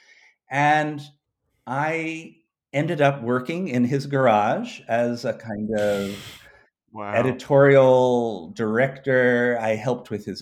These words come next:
Speaker 1: archive because he has a huge collection of art as well.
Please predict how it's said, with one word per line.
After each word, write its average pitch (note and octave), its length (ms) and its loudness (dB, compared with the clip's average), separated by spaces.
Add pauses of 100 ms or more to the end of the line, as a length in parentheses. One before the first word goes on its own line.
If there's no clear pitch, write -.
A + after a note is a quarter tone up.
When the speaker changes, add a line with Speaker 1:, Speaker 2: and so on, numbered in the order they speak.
Speaker 1:
archive B2 680 -2
because G#2+ 260 -10
he F#2+ 140 -10
has F#2+ 200 -6
a F#2 180 -6
huge - 340 -14
collection F#2 480 -10
of E2 120 -12
art A2 360 -2
as F#2 160 -20
well. B2+ 480 -4